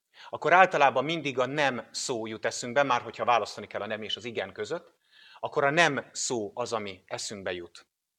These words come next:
Hogy mit nem lehet, mit nem szabad, mit kell elhagynunk, mit kell megvonnunk magunktól. Pedig valójában a böjt az nem egy nem, hanem valójában igen.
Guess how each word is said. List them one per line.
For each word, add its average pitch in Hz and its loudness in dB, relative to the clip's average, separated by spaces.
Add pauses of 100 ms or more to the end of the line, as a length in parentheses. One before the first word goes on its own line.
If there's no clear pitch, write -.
(240)
Hogy 120 -12
mit 175 -2
nem 117 -2
lehet, 131 -4 (340)
mit 156 -10
nem 113 -4
szabad, 135 2 (580)
mit 151 -8
kell 110 4
elhagynunk, 143 2 (260)
mit 143 -8
kell 131 4
megvonnunk 101 -6
magunktól. 92 -12 (1080)
Pedig 139 0
valójában 147 4
a 117 0
böjt 147 -2
az 120 -4
nem 139 -2
egy 107 -6 (280)
nem, 107 -6 (340)
hanem 95 -10
valójában 110 0
igen. 95 -12